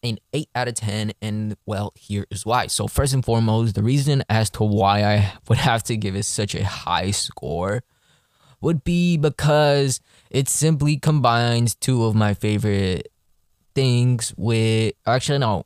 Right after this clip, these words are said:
it doesn't really combine two things. It rather just um, actually, well, yeah, it combines adult themes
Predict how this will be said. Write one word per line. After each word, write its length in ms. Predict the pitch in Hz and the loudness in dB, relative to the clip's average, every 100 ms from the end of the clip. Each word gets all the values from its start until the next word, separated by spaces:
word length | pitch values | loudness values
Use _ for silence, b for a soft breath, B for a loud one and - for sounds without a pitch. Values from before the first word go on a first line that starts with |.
| _ | _
it 80 | - | -4
doesn't 220 | 170 147 | 0 2
really 140 | 135 123 | 2 2
combine 500 | 113 107 107 113 113 | 2 0 0 0 -2
two 160 | 123 | -2
things. 540 | 110 127 120 120 120 104 | -4 -4 -2 -2 -2 -4
It 140 | 110 - | -6 -6
rather 300 | 107 110 110 | -2 0 0
just 460 | 87 95 - - _ _ B B B B B | -2 -4 -6 -10 _ _ B B B B B
um, 840 | 110 104 98 98 92 90 90 87 82 _ _ _ _ _ _ _ _ _ _ _ _ - _ _ _ - - | 0 2 4 4 2 2 2 -2 -6 _ _ _ _ _ _ _ _ _ _ _ _ -20 _ _ _ -20 -8
actually, 280 | 110 - 113 | -4 0 0
well, 100 | 107 | 0
yeah, 220 | 92 - - - | -2 -4 -8 -8
it 120 | 120 | -4
combines 920 | - 151 135 127 127 123 123 117 - - _ _ _ _ _ _ | -2 2 2 2 0 0 0 -2 -6 -10 _ _ _ _ _ _
adult 600 | - 98 - 110 113 107 - _ _ _ _ _ _ _ _ _ _ _ _ _ _ _ _ _ | -4 -4 -2 0 0 -4 -8 _ _ _ _ _ _ _ _ _ _ _ _ _ _ _ _ _
themes 680 | 113 110 107 104 104 101 | 0 2 2 2 2 -2